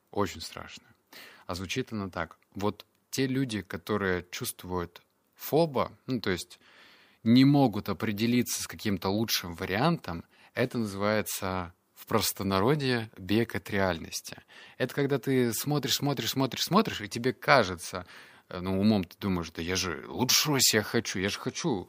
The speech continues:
чтобы у меня в номере тараканов не было". Хочу. Клопов не было. Кстати, я однажды жил в хостеле с клопами. Вообще удивительное ощущение. Навсегда запомню.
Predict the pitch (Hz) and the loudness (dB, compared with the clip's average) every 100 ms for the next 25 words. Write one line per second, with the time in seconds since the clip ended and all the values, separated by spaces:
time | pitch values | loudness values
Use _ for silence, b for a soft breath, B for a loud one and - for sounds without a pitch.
0 | _ - 110 95 101 104 104 92 90 127 | _ -10 -8 -6 -2 0 0 -2 2 4
1 | 110 92 85 - 104 - 110 90 131 165 | 4 2 -2 -2 -2 2 0 0 -2 0
2 | 95 85 _ _ - - - 127 B B | 0 -4 _ _ -12 -6 0 0 B B
3 | B - 101 98 139 - 131 160 123 92 | B 0 2 4 2 4 2 4 2 0
4 | - 107 95 95 92 101 98 95 90 92 | -2 -4 -2 0 0 0 -4 -4 -4 -2
5 | 87 - - 123 - 87 78 - - 87 | -2 -4 -4 -4 -4 -6 -6 -8 -6 -6
6 | - 113 117 101 92 85 107 87 85 92 | 2 2 2 0 -2 -4 -4 -4 -4 -4
7 | 104 98 - 85 82 - - 131 131 98 | -4 -4 -6 -10 -10 -8 -6 -2 0 0
8 | 120 - - 120 113 90 90 - 135 120 | 0 -2 -4 0 2 2 -2 -4 -4 -4